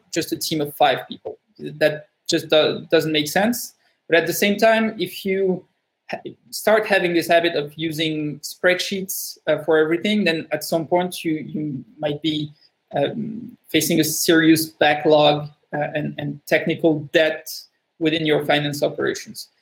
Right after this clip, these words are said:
So I believe that there's a third way, and this third way was inspired to me by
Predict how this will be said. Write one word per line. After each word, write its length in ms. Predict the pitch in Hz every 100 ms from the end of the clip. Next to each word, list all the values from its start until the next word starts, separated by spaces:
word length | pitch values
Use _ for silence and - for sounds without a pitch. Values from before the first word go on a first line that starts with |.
| _ _
So 180 | - 156
I 120 | 160
believe 300 | 160 233 220
that 160 | 175
there's 220 | 175 156 151
a 140 | 147 -
third 280 | 185 202 202
way, 240 | 180 226
and 140 | 233 160
this 280 | 151 - - _
third 260 | 185 185 190
way 200 | 208 196
was 220 | 165 147
inspired 480 | 151 - 160 170 -
to 140 | 185
me 260 | 170 185 196
by 400 | 190 147 135